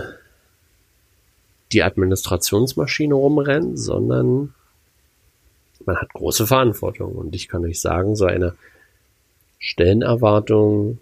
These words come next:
für Erzieher in der Kita-Leiterposition ist ganz schön lang. Da ist, äh,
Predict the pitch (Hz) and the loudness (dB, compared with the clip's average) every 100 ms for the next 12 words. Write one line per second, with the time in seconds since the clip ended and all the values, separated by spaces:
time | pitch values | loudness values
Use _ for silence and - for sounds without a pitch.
0 | _ - 98 87 95 - - - - - | _ -8 -2 0 0 -2 -4 -8 -12 -12
1 | - - 131 165 196 196 _ _ _ _ | -8 -2 2 2 0 -6 _ _ _ _
2 | _ _ _ _ _ _ _ _ - 92 | _ _ _ _ _ _ _ _ -2 -2
3 | 87 85 80 - 104 147 113 82 156 - | 0 0 -2 -2 -2 -2 0 -2 -4 -4
4 | 165 165 - 170 180 _ _ _ _ _ | -6 -6 -8 -6 -8 _ _ _ _ _
5 | - - - - 76 110 131 107 - _ | -12 -6 -4 -4 0 0 4 2 0 _
6 | _ _ _ _ _ _ _ _ _ - | _ _ _ _ _ _ _ _ _ -20
7 | 117 - - - - - | -18 -16 -12 -12 -10 -14